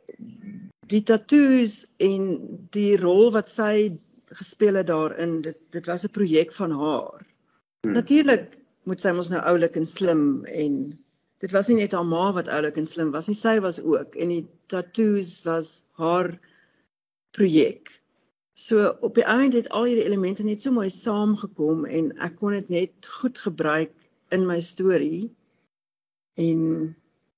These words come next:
Speaker 1: ja, dit het, dit het 'n klomp dinge bymekaar gebring en effekte gehad. Dit is baie lekker wanneer mens iets in 'n storie gebruik wat sommer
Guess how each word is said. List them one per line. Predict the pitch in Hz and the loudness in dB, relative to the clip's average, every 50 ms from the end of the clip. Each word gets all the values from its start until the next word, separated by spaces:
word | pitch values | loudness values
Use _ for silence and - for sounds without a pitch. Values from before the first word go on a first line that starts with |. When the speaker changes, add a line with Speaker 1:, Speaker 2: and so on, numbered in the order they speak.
| _ _ _ _ _ | _ _ _ _ _
Speaker 1:
ja, | 180 196 226 202 147 | -6 -4 -2 -2 -2
dit | 131 156 165 160 - | -2 -2 -4 -4 -2
het, | 180 170 170 180 - - - _ - _ _ - - - - | -4 -4 -4 -6 -10 -18 -20 _ -20 _ _ -20 -20 -14 -12
dit | 170 165 | -8 -4
het | 190 185 180 - | -4 -4 -2 -4
'n | 185 - | -6 -2
klomp | - 214 208 202 196 190 165 - _ _ - _ _ _ - - _ | 2 2 2 2 2 -2 -6 -10 _ _ -20 _ _ _ -20 -20 _
dinge | - 160 156 160 175 175 190 190 | -16 -8 -4 -2 0 0 0 0
bymekaar | 170 175 170 170 165 160 - 190 180 175 180 180 170 | 0 0 0 0 -2 -2 -4 -2 -2 0 -2 -2 -4
gebring | 165 - 185 143 - 160 165 175 165 165 165 185 208 214 - _ _ _ _ _ _ _ _ _ _ _ | -6 -8 -8 -8 -6 -8 -8 -6 -6 -6 -6 -6 -6 -8 -10 _ _ _ _ _ _ _ _ _ _ _
en | - 170 165 160 156 151 175 | -4 0 2 2 2 0 0
effekte | - 175 175 - - 220 208 - - 202 175 | -2 -4 -4 2 4 4 4 4 2 -2 -2
gehad. | - - - - - - - - | -2 -6 -10 -8 -8 -10 -8 -8
Dit | 190 - | -8 -4
is | - | -2
baie | 185 202 269 311 294 | 0 2 4 4 4
lekker | 214 202 208 - 208 180 | 4 2 2 0 -2 -2
wanneer | 180 175 180 185 | -2 -2 -2 -2
mens | 185 175 170 - | -2 -4 -6 -8
iets | 196 190 - | -10 -10 -10
in | 185 | -10
'n | 180 | -10
storie | 165 - 190 175 175 | -4 -2 0 0 0
gebruik | 175 156 160 160 160 156 | -4 -4 -4 -4 -4 -4
wat | 160 - | -6 -8
sommer | - 202 180 175 170 156 - | -6 -6 -4 -4 -4 -4 -6